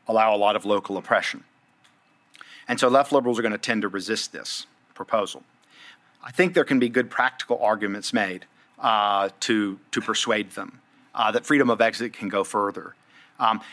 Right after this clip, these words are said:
and the anti-liberals themselves, I think some of them would be okay with freedom of exit. But it, yes, you're right. At some point, you know,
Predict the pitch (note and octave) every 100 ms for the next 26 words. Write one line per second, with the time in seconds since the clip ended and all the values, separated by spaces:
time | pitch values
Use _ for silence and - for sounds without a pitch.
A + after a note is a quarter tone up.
0 | - F3+ E3+ F3+ A#3+ D4+ C4 G#3 F3+ D#3
1 | C#3 - C#4 D4 C3 A#2 A2+ - - F#3
2 | D#4+ - - G3+ G3+ E3+ C#3+ C3+ B2+ B2
3 | C3+ C#3+ B2 A#2+ A2+ A2 A2+ G#2+ G2+ -
4 | G#2+ G2 F#2 G#2 A2+ - - D#3+ - G3
5 | D3+ - F3 C3+ B2+ - C#4+ - C#3+ B2+
6 | - E3+ G#2+